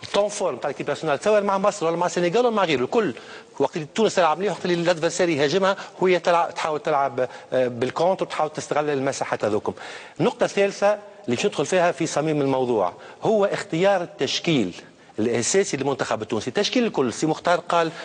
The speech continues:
وسط الملعب اول مره يلعبوا مع بعضهم، الفريق الكل اول مره يلعب مع بعضه.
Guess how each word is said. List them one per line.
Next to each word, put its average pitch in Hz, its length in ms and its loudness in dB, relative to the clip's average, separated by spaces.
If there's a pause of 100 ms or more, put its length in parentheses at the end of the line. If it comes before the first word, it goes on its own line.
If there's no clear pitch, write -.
(180)
وسط 165 240 0
الملعب 156 440 2
اول 165 180 -2
مره 170 160 2
يلعبوا 131 200 2
مع 135 180 0
بعضهم، 101 180 -4 (440)
الفريق 269 340 0
الكل 196 420 0 (120)
اول 151 180 2
مره 190 200 2
يلعب 127 240 2
مع 123 80 -2
بعضه. 107 340 0